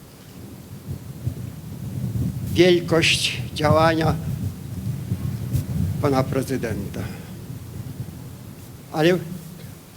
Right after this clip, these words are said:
zasługą jego jest dobrać sobie było ludzi, młodych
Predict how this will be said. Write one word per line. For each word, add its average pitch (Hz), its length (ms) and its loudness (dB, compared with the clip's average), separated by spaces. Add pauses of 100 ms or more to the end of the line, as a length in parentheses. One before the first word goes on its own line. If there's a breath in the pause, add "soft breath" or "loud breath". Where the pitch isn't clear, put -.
(260)
zasługą 202 540 6
jego 214 320 10
jest 202 340 8
dobrać 202 460 6
sobie 190 320 6
było 196 280 8
ludzi, 190 480 6
młodych 147 720 6